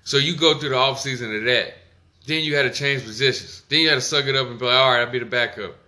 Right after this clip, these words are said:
And I might help out be other positions." Then you play that season. You lose in the championship game. You play in the game before the championship game. You play well.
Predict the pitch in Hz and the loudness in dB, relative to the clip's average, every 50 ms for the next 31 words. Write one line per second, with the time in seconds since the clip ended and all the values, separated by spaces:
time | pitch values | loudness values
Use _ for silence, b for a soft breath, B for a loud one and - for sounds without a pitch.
0 | _ _ _ _ - 156 156 151 147 143 139 139 139 131 135 131 127 120 123 127 | _ _ _ _ 0 2 2 2 2 0 0 0 -2 0 0 0 0 0 0 0
1 | 123 127 123 117 113 107 - - 123 117 113 131 123 117 - - - _ _ _ | 0 0 -2 -4 -8 -14 -16 -18 -16 -8 -6 -6 -6 -6 -8 -14 -20 _ _ _
2 | _ _ _ _ _ - 143 160 170 160 151 - 160 156 151 147 147 139 135 - | _ _ _ _ _ -4 -2 -2 0 -2 -2 0 2 4 4 4 4 2 0 0
3 | 139 131 120 107 104 107 107 123 151 151 151 160 160 160 151 139 135 135 131 123 | -2 -4 -4 -4 -8 -14 -12 -10 -8 -4 0 2 2 2 2 0 -4 -6 -6 -6
4 | - 143 139 131 123 117 - 131 120 113 131 120 113 98 - B B B B B | -4 -4 -4 -4 -6 -6 -6 -6 -4 -2 -2 0 0 -2 -6 B B B B B
5 | 139 165 202 - - - 220 240 254 247 233 208 175 156 185 202 202 185 175 - | -2 -2 -2 0 2 4 6 6 6 6 4 0 0 0 0 -2 -2 -2 -6 -10
6 | - - 233 254 262 247 190 - 190 165 147 139 135 143 135 131 151 156 170 180 | -12 -10 -8 -6 -6 -6 -6 -6 -6 -6 -6 -8 -10 -12 -10 -6 -6 -4 -4 -4
7 | 185 185 175 208 247 - 427 233 247 262 262 202 - | -6 -6 -2 0 2 2 2 2 2 2 2 0 -2